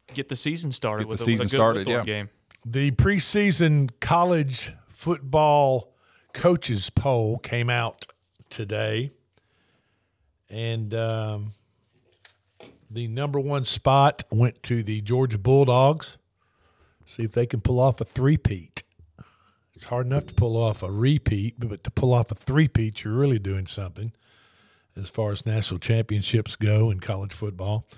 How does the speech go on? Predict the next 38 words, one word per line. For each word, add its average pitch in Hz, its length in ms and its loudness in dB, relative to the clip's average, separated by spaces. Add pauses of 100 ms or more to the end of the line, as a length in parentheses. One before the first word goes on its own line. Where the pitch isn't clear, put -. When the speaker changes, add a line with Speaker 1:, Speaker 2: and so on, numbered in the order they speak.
(680)
Speaker 3:
Uh, 120 200 4
Georgia 151 380 4
is 135 120 2
followed 156 540 2 (140)
<clears throat> - 40 -2 (1600)
by 120 240 2
Michigan 151 580 2
in 135 120 2
the 123 140 2
number 123 200 2
two 180 240 2
spot. 160 480 2 (160)
Then 120 280 -2
comes 104 320 -4
Alabama 120 580 2
at 110 120 -2
number 113 240 -2
three, 156 520 2 (920)
Ohio 127 360 2
State 131 400 2
at - 100 -8
four. 170 540 4 (800)
L 160 160 4
S 196 280 2
U 196 240 4
comes 131 320 2
in 127 100 4
at - 140 -4
five, 151 640 2
U 131 300 2
S 127 160 2
C 135 240 0
at - 80 -10
six, 190 480 2
Penn 117 240 -4
State 131 340 2
at 107 100 -10
seven, 190 640 2